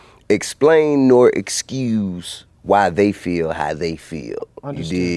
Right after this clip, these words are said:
Speaker 1: dig? Uh,
Speaker 2: Understood.
Speaker 1: but what I can justify, explain, and excuse is where we come from
Speaker 2: Okay.
Speaker 1: and why. Uh,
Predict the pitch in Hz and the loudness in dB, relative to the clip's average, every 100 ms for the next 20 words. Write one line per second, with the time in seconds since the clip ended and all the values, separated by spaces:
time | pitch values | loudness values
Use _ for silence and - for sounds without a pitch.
0 | 85 - - - - - 90 87 85 80 | -6 -12 -20 -20 -20 -6 0 2 2 -2
1 | 85 113 98 110 98 92 - 156 175 156 | 0 0 4 2 2 0 0 4 6 4
2 | 123 95 95 - 85 - 80 76 71 - | 4 2 0 -2 -10 -6 -4 -4 -6 -10
3 | _ _ _ 95 - - 98 95 92 87 | _ _ _ -6 -6 -6 0 2 0 -2
4 | - 87 87 - - 87 82 80 76 - | -2 -2 -2 -10 -12 -10 -8 -10 -12 -16
5 | - _ _ _ _ _ 95 80 85 87 | -20 _ _ _ _ _ -6 -4 -4 -2
6 | 85 107 110 - 76 73 - 57 50 - | 0 0 0 -4 -6 -6 -12 -12 -10 -12
7 | 135 123 120 - 85 80 90 80 50 - | -12 -12 -10 -6 -4 -2 0 2 0 -8
8 | - _ - - - _ 85 90 87 85 | -18 _ -20 -20 -20 _ -4 -2 0 0
9 | 82 | -2